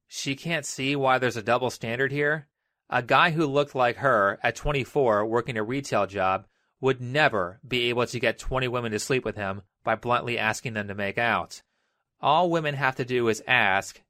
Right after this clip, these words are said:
yet they should feel empowered by doing something that takes literally no skill. Modern feminists are just empowering laziness. It takes no skill for a woman to have sex with a lot of men, and every guy on this panel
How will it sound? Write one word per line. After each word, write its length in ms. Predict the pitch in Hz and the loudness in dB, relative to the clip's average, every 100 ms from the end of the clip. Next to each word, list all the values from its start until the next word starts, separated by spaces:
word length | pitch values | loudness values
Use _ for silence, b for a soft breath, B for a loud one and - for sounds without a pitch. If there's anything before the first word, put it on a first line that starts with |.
| _ | _
yet 240 | 135 135 | -2 0
they 120 | 143 135 | 2 0
should 180 | 139 | 0
feel 180 | - 139 | 0 0
empowered 840 | 139 127 - 170 165 113 113 - 113 | 0 -6 -2 2 4 4 2 0 2
by 160 | 120 | 2
doing 240 | 123 135 120 | 2 0 -2
something 380 | - 143 139 131 | -4 -4 -2 -2
that 160 | 117 | -2
takes 280 | - 123 - - | -2 -6 -6 -12
literally 760 | 110 120 143 160 151 143 135 131 | -4 0 2 4 2 2 0 0
no 220 | 120 107 | 0 0
skill. 520 | - 135 113 85 85 _ _ _ _ _ 135 | 0 0 0 0 -6 _ _ _ _ _ -10
Modern 400 | 117 151 180 147 | -2 0 0 -2
feminists 600 | 143 135 107 104 - - - | -2 -2 -2 -2 -6 -10 -2
are 140 | 120 | -2
just 340 | 110 127 - | 2 0 0
empowering 600 | - 120 131 117 113 104 101 | -6 -6 0 2 2 -2 -2
laziness. 720 | 110 110 98 87 78 - - _ _ _ - | -2 -2 -8 -10 -12 -16 -18 _ _ _ -6
It 160 | 131 | -4
takes 280 | - 131 - | -2 -4 -4
no 280 | 120 127 170 | -2 2 2
skill 400 | - - 147 135 | 0 0 2 2
for 140 | 143 | 0
a 60 | 123 | -2
woman 340 | 123 135 131 | 0 -2 -2
to 100 | 120 | 0
have 180 | 117 113 | 0 0
sex 300 | - 135 120 | -2 -4 -4
with 80 | 120 | -4
a 40 | |
lot 200 | 110 110 | 0 2
of 80 | 101 | 0
men, 420 | 113 120 98 101 - _ _ - | -2 -2 -2 -4 -12 _ _ -8
and 160 | - - | -8 -2
every 360 | 139 160 170 160 | 2 2 2 2
guy 240 | 147 135 | 2 2
on 80 | 127 | 2
this 160 | 123 - | -4 -4
panel 500 | - 123 104 98 | -8 -2 0 0